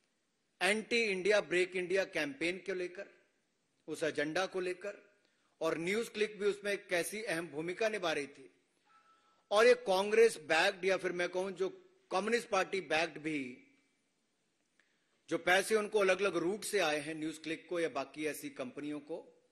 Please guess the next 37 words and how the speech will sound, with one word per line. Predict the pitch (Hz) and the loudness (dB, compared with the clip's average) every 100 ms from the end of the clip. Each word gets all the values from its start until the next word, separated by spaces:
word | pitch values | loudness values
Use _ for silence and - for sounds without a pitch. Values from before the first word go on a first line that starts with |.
| _ _ _ _ 139 | _ _ _ _ -2
जो | 185 | -2
पेड | 185 190 214 214 | 4 6 6 6
मीडिया | 202 190 202 | 2 2 2
हाउसेज | 165 180 180 202 | 4 2 0 -2
जो | 180 | -2
झूठा | 151 156 180 | -4 -2 0
नैरेटिव | 170 151 151 180 160 - | 2 0 0 -2 -4 -4
खड़ा | 143 147 | -2 -2
करती | 165 160 185 | -4 -6 -6
हैं | 160 175 - _ _ _ _ _ _ _ _ _ | -8 -10 -18 _ _ _ _ _ _ _ _ _
और | 175 | -4
झूठी | 156 175 190 220 | -2 -2 0 -2
खबर | - 185 196 | 0 0 0
फैलाने | 175 180 180 196 | 2 2 2 2
में | 190 | 0
ये | 170 | 0
शातिर | 143 151 143 - 180 | 0 -2 -2 -2 -4
हैं। | 170 - _ _ _ _ _ _ _ _ _ - | -6 -14 _ _ _ _ _ _ _ _ _ -4
ये | 135 160 | 0 0
तो | 185 190 | 2 4
इतने | 165 175 190 | 4 2 0
शातिर | 190 175 165 190 | 2 2 2 0
हैं | 202 | 0
कि | 196 | 0
एक | 185 - | -4 0
टेररिस्ट | 165 165 190 - | 0 2 0 -2
को | 190 | -4
भी | 180 208 | 0 0
एक | - - | 0 -4
एक्टिविस्ट | 156 - 170 170 180 170 | -4 -4 -4 -2 -4 -8
बना | 147 139 | -6 -6
देते | 127 123 - 143 | -6 -10 -16 -18
हैं, | 123 _ _ _ _ _ _ _ _ _ _ _ _ _ _ _ _ _ _ _ _ _ _ _ _ _ - | -18 _ _ _ _ _ _ _ _ _ _ _ _ _ _ _ _ _ _ _ _ _ _ _ _ _ -2
ये | 160 | -2
टेररिस्ट | 156 147 156 156 | 2 2 2 -2
को | - 165 | -2 -2
भी | 139 180 | 2 0